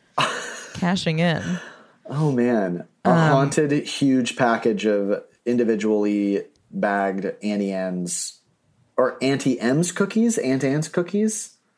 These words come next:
Speaker 1: Is that a real thing? Never mind. Forget
Speaker 2: Aunt
Speaker 1: I talked.
Speaker 2: Anne's cookies.
Speaker 1: Is that a thing, or is it, what's the, what's, is it, oh, Famous Amos. I'm mixing up Famous Amos cookies
Speaker 2: Aunt
Speaker 1: and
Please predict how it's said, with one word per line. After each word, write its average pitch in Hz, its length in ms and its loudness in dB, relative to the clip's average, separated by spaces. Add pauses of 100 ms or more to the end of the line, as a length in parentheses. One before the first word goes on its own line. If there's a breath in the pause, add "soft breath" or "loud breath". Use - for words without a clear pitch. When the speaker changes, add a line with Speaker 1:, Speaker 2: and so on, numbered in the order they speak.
(180)
Speaker 1:
Is 135 80 -6
that 175 120 4
a 185 60 2
real 185 140 2
thing? 185 280 0
Never 110 160 0
mind. 143 220 -4
Forget 185 300 6
Speaker 2:
Aunt - 20 -2
Speaker 1:
I - 40 0
talked. - 220 -2
Speaker 2:
Anne's 233 580 2
cookies. - 1000 -4 (440)
Speaker 1:
Is 175 200 2
that 254 240 2
a 285 80 2
thing, 277 340 2
or 180 80 4
is 160 100 0
it, - 260 -2 (1040)
what's 214 400 -2
the, 339 320 0 (140)
what's, 233 400 0
is 180 140 2
it, 185 80 2
oh, 170 160 4
Famous 202 500 2
Amos. 135 560 -2
I'm 143 220 2
mixing 160 360 2
up - 140 2
Famous 151 360 2
Amos 135 340 2
cookies 147 460 2 (100)
Speaker 2:
Aunt 117 460 2
Speaker 1:
and 107 160 0